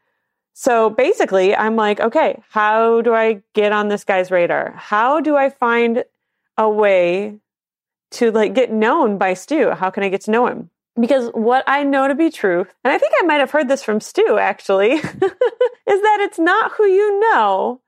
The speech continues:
It's all about who knows you.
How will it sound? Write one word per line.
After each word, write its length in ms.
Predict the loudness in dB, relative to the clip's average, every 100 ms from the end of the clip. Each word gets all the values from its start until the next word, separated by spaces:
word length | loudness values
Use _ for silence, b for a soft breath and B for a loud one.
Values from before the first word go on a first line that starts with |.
| _ _ _ -4
It's 160 | -4 -2 0
all 220 | 0 0
about 440 | 2 2 0 -4 -12 -4
who 480 | 0 2 0 -4 -12 -6
knows 540 | -2 0 0 0 -4 _ -6
you. 480 | 0 0 0 -6